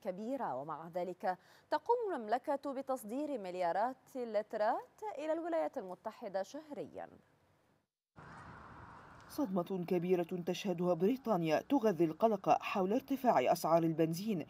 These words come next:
Speaker 2: إلى مستويات قياسية جديدة،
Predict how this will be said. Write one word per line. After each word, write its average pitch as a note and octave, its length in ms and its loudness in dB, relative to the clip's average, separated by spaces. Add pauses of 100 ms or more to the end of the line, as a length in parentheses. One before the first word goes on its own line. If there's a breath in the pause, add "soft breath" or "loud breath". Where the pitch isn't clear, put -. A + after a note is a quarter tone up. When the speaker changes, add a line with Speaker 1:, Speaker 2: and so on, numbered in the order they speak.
(240 loud breath)
Speaker 2:
إلى C#4 180 4
مستويات C#4 580 2
قياسية E3+ 640 4
جديدة، E3 540 6